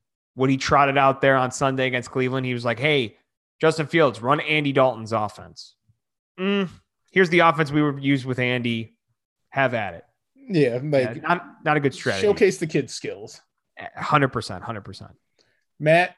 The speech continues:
Speaker 2: thank you for your time. I appreciate your expertise. Once again, you came here, you dropped knowledge, a full mic drop.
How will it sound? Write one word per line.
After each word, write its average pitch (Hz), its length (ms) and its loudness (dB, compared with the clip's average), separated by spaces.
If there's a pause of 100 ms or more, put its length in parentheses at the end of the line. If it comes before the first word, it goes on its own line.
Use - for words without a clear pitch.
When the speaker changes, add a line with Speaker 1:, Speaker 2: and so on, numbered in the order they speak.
Speaker 2:
thank 165 260 2
you 170 120 -2
for 160 160 -6
your 147 160 0
time. 185 640 -2
I 135 100 -2
appreciate 156 600 -2
your 143 120 0
expertise. 151 840 -2
Once 139 220 -4
again, 160 380 2
you 143 120 -2
came 147 340 -4
here, 156 540 -2 (320)
you 135 120 -10
dropped 139 400 -2
knowledge, 165 760 0 (100)
a - 60 -18
full 151 400 0
mic 156 300 2
drop. 165 440 2